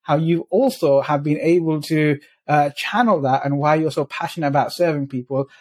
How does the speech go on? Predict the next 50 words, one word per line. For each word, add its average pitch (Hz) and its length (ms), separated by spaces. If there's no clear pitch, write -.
And 160 140
you're 180 80
not 269 140
just 233 200
serving 190 380
people, 143 400
you 196 140
are 240 60
serving 220 380
people 202 220
and 170 100
you're 151 80
making 180 320
global 160 360
waves. 190 420
And 190 280
I 202 120
see 196 220
a 170 60
lot 233 160
of - 180
commonalities 220 640
between 175 340
us, 135 160
and 151 120
all 180 180
of 175 120
these 170 180
sim-, 170 280
similar 170 360
coaches 175 420
and 139 140
mentors 139 440
is 147 160
making 165 300
sense. 156 340
And 135 160
this 147 140
is 156 100
the 151 80
reason 156 300
why 135 180
we 139 80
probably 143 400
resonate 139 400
so 135 100
well 143 160
with 135 140
each - 160
other. 117 180